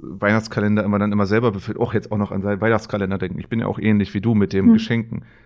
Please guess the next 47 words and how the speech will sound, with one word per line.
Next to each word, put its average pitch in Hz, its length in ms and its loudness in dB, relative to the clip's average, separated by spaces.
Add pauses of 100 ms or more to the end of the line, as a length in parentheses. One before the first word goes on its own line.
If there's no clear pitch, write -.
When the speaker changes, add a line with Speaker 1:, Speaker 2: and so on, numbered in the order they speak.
Speaker 1:
Ich - 120 -10
versuche 135 360 2
ja 113 80 4
immer 104 160 0
noch 101 80 -2
eine 98 100 -2
Liste 117 300 -2
zu 104 120 -12
führen, 101 300 -4
wenn 95 100 -2
mir 95 120 -4
was 92 160 -10
einfällt, 110 420 -2
das 98 160 -6
reinzuschreiben. 98 600 -2
Hat 139 160 -4
nicht - 100 -4
so 127 100 -4
gut 127 160 -4
geklappt 120 320 -6
dieses 90 260 -8
Jahr. 107 200 -4 (560)
Offen 120 200 0
gestanden 113 340 0
bin 110 80 2
ich 110 120 -2
auch 104 60 -2
ein 98 80 -4
bisschen 110 320 -4
im, 101 320 -2 (360)
„Oh, 196 300 4
ich 151 80 -2
weiß 135 180 0
nicht, 175 120 0
was 160 120 -4
ich - 80 -16
schenken 151 280 -6
soll.“ 127 220 -2 (240)
Speaker 2:
<laughs> - 240 0
Speaker 1:
Aber, 113 320 4 (480)
aber 120 160 -2
es - 340 -6
ist, - 240 -10 (560)
ah, 120 400 2 (640)
ja, 110 320 0 (220)
und 113 160 -4
dann 120 220 2